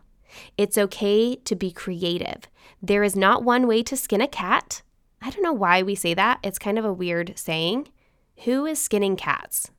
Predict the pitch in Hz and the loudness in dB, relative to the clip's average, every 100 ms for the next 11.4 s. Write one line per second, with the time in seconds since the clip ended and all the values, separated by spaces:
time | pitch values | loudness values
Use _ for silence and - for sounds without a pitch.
0 | _ 214 220 233 247 247 - _ 208 190 | _ 2 4 4 2 -2 -8 _ -6 -2
1 | 175 175 170 165 - - - - _ _ | -2 -2 -4 -6 -6 -10 -12 -20 _ _
2 | _ _ _ - - - - 226 247 311 | _ _ _ -20 -20 -20 -4 0 6 6
3 | 247 190 214 - - _ _ _ _ _ | 8 4 4 -2 -14 _ _ _ _ _
4 | _ _ 196 254 311 - - 220 240 254 | _ _ 4 4 4 -4 -6 0 2 2
5 | 285 254 - 262 196 175 220 269 _ _ | 0 -2 -2 2 2 0 -2 -6 _ _
6 | _ - 226 226 - 247 240 277 339 262 | _ -6 -4 -2 0 2 2 2 0 0
7 | 196 185 190 233 - 220 214 208 262 339 | 0 0 -2 -6 -6 -4 -2 0 0 0
8 | 359 302 226 - 190 196 247 294 _ - | 0 -2 -4 -4 -4 -4 -4 -8 _ -4
9 | 233 226 214 202 214 277 277 302 302 311 | 0 0 2 2 2 -2 -4 0 0 -2
10 | - 220 208 214 214 - 196 185 175 165 | -6 -4 -2 -2 -2 -2 -2 -4 -2 0
11 | 180 - - | -2 -6 -16